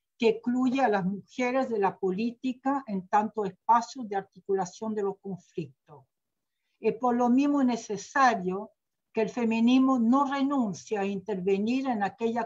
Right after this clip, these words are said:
cuestiones supuestamente reservadas al dominio masculino, el Estado, la democracia, la ley, el derecho, las instituciones, etcétera,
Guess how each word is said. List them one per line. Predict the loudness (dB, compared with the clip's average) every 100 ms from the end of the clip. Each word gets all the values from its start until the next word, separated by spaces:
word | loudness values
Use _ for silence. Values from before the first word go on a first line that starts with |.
| -6
cuestiones | -12 -12 -6 -2 0 -2 -6
supuestamente | -8 -4 -4 -2 0 2 2 -2
reservadas | -6 -8 -8 -10 -2 2 2 0
al | -4 -6
dominio | -6 -4 -2 -2
masculino, | -2 -6 _ -8 -4 -4 -6 -10 -18 _ _ _ _ -8
el | -6
Estado, | -6 -6 2 6 6 4
la | 0
democracia, | -2 -4 -4 -4 2 4 2 -4 -8
la | -6 -4
ley, | -2 0 0 0
el | -4
derecho, | -6 -4 -4 -4 -6 -6
las |
instituciones, | -4 -8 -12 -14 -12 -8 -6 -6 -8
etcétera, | -16 -14 -16 -16 -18 -20